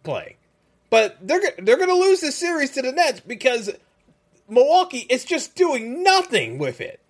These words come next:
They got nothing going for them right now. Ugh,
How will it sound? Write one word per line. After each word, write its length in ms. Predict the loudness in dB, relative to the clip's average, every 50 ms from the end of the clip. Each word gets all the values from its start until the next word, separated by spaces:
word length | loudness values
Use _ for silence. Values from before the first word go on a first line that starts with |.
| _ _ -10
They 120 | -8 -4
got 260 | -2 -2 -2 -2 -4
nothing 1040 | -8 -10 -10 -8 -4 -2 2 2 2 2 0 0 -2 0 0 -2 -4 -8 -12 -12 -2
going 340 | 2 4 4 4 4 2 -2
for 160 | -4 -6 -6
them 180 | -6 -6 -6 -8
right 180 | -10 -12 -12 -12
now. 240 | -14 -14 -14 -16 -20 _ _ _ _ _ _ _ _ _ _ _ _ _ _ _ _ _ _ _ _ _ _ _ _ _
Ugh, 320 | 0 2 4 4 2 0